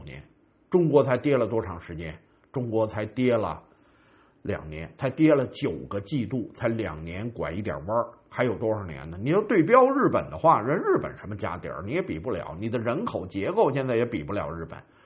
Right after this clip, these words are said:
人日本都熬了十九年，你得多少年？你才开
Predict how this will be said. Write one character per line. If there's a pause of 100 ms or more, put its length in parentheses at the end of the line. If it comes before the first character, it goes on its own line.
(440)
人
日
本
都
熬
了
十
九
年，
你
得
多
少
年？ (180)
你
才
开